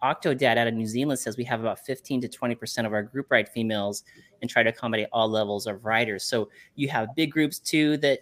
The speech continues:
include all the women out there, which is great. Um, I guess the message is, is if you're a female and you want a mountain bike,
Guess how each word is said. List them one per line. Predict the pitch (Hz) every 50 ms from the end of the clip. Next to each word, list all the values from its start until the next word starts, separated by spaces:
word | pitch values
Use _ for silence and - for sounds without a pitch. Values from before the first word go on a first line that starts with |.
| -
include | - 170 - - 156 151 147
all | 135 135
the | 131 139
women | 131 135 135 135 135 131
out | 131 131 127 -
there, | - 139 127
which | 123 123 120 - 127
is | 117 110 -
great. | _ _ - 135 135 135 131 135 131 - _ _ _ _ _ _ -
Um, | 131 131 123 120 117 113 107 - _ _ _ _ _ _ - - - _ _ _ _ _ _ _ _ _ -
I | 113 107
guess | - 120 143 156 - - _ _ -
the | 120 113
message | 113 117 120 147 - - 151 123 -
is, | 117 104 107 120
is | 113 104 -
if | - -
you're | 127 143 165 180
a | 180
female | - - 147 143 127 120 113 113 117 143 165 - _ _ _ _ _ _ -
and | 120 110 110
you | 113 110
want | 113 117 120
a | 113
mountain | 107 107 110 - 110 101
bike, | 101 101 101 98 98 - - -